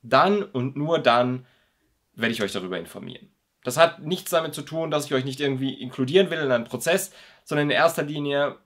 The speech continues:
weiß ich, wie viele Leute sich eine Jacke gewünscht haben und deshalb weiß ich auch, wie viele Leute, wie viele Leute jetzt enttäuscht sein werden.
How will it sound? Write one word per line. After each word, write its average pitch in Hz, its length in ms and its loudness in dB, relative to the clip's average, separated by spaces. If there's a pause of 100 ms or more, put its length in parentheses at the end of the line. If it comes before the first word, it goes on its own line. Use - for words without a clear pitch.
(560)
weiß 135 380 4
ich, 131 260 -6
wie 131 200 -4
viele 127 260 -4
Leute 117 580 0
sich 104 380 -10 (100)
eine 113 180 -4
Jacke 113 280 -2
gewünscht 104 400 -6
haben 139 480 -2 (1120)
und 117 120 -4
deshalb 120 300 -2
weiß 113 220 2
ich - 180 -10
auch, 101 400 0 (240)
wie 107 160 -10
viele 101 180 -6
Leute, 95 480 -2
wie 98 180 -16
viele 92 120 -10
Leute 92 460 -6 (520)
jetzt - 280 -6
enttäuscht - 400 -14
sein - 160 -16
werden. - 320 -20